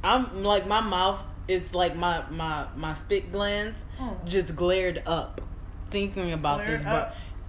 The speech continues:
Speaker 1: Oh yeah, flared. It flared up thinking about this barbecue. It was so good.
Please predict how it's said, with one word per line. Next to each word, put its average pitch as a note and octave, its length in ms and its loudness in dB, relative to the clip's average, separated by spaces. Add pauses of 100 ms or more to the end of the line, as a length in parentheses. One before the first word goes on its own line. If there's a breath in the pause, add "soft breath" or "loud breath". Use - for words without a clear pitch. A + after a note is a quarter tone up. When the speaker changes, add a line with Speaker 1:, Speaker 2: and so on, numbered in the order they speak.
(160)
Speaker 1:
Oh C#4 140 10
yeah, D#4+ 220 4 (120)
flared. A#3+ 600 2 (160)
It E3 140 -4 (120)
flared G3 300 0
up D3+ 200 -4
thinking D3 260 -4
about C3+ 260 -4
this C3+ 100 -6
barbecue. C3 440 -6
It C3+ 60 -6
was - 80 -8
so F#3+ 140 -6
good. C3+ 300 -8